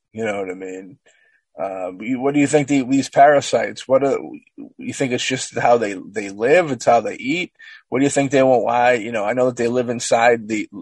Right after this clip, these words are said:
of 'em, stay warm, and they travel even. So it's almost got, like, an evil, dark, you know, smart, planned out, you know, thing for what it's doing. What do you think?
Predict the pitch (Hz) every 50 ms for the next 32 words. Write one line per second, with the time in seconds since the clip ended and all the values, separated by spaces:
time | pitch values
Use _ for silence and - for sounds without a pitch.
0 | - - 110 104 98 98 98 92 98 120 120 - - - 117 113 113 110 107 101
1 | 98 98 95 98 104 104 98 87 87 90 - _ - - - - _ - - -
2 | - - - 120 92 98 113 123 131 123 127 127 135 135 131 120 135 127 123 123
3 | - - 131 131 131 127 - 156 139 151 175 190 175 147 - - 135 127 117 120
4 | 120 120 117 117 117 113 107 131 139 143 135 123 127 120 110 113 117 - 117 120
5 | 127 131 127 120 113 120 - - - - _ - - - - - _ _ _ _
6 | _ _ _ _ _ _ 123 127 117 107 101 101 113 113 - - - - 143 143
7 | 135 135 131 135 135 135 131 131 127 - - - - - _ _ _ _ _ _
8 | _ _ _ _ _ _ _ _ _ _ _ - - - 139 143 147 147 143 139
9 | 135 135 135 139 135 127 123 - - - 123 135 127 120 113 110 107 107 110 117
10 | 117 - _ _ _ _ _ - - 156 151 147 135 123 123 139 - 127 123 120
11 | 110 98 113 - 110 113 - 117 131 131 110 90 76 80 143 - _ - - -
12 | - - _ _ _ _ _ - - - - - - - - - 120 123 110 110
13 | 113 95 - - -